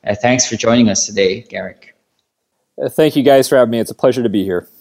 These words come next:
Speaker 1: And, and, and, uh, also thanks for, uh, this wonderful report you're writing. I think it's always, uh, it's a, it gives one a very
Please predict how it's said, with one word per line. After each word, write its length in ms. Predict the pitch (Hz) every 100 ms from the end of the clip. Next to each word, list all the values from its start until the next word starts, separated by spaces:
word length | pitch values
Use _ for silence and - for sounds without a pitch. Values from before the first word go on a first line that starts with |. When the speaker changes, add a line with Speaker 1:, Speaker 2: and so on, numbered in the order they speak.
| _ _ _ -
Speaker 1:
And, 220 | 127 143
and, 260 | 143 151 139
and, 320 | 160 160 123
uh, 180 | 139 139
also 300 | 156 156 143
thanks 300 | 151 151 175
for, 300 | 156 139 131
uh, 540 | 131 120 117 120 117
this 240 | 123 123
wonderful 340 | 131 131 120 123
report 420 | 123 120 135 147
you're 100 | 127
writing. 340 | 117 110 117
I 60 | 120
think 220 | 117 123
it's 140 | 113 123
always, 460 | 120 123 127 120
uh, 280 | 107 117 110
it's 160 | 113 -
a, 560 | 123 117 - - - -
it 100 | 123
gives 300 | 165 170 -
one 340 | 135 139 147
a 280 | 135 127 120
very 520 | 131 131 131 113